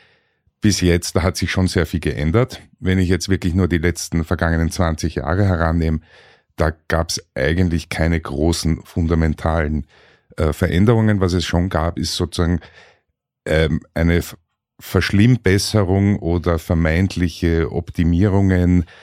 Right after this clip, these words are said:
äh, eines bestehenden Systems. Und das bestehende System bedeutet einen außergewöhnlich starken O R F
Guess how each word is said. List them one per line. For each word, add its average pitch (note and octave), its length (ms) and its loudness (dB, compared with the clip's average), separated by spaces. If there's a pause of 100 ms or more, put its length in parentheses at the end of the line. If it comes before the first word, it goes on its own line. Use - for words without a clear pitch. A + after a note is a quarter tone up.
(340)
äh, D#2 80 0
eines E2 340 0
bestehenden E2+ 640 0
Systems. E2 680 0
Und D#2+ 120 -4
das D#2+ 100 -6
bestehende E2 440 -2
System F2 520 0 (320)
bedeutet E2 600 -2
einen D2 360 -4 (720)
außergewöhnlich E2+ 680 0
starken D#2+ 360 -4
O D2 160 -2
R D2 140 -4
F - 340 -4